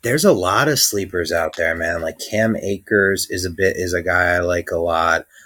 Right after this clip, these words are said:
um, to really shoot up there, along with Antonio Gibson. I think these are guys we're talking about next year. I think they might take the place of guys like Jonathan Taylor, or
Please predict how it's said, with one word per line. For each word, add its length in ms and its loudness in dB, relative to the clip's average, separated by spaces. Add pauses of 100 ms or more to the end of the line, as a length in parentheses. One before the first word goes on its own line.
(220)
um, 260 -2
to 160 -6
really 240 0
shoot 320 -2
up 160 -2
there, 220 2
along 400 -2
with 160 -6
Antonio 520 -4
Gibson. 420 -6
I 100 -8
think 240 -16
these 200 -8
are 80 -2
guys 360 0
we're 100 -6
talking 340 -6
about 260 0 (420)
next 340 -2
year. 180 0
I 40 0
think 180 -10
they 120 -2
might 200 -4
take 240 -12
the 80 -16
place 480 -2
of 260 -8
guys 340 -2
like 180 -6
Jonathan 480 -4
Taylor, 680 -2
or 400 -6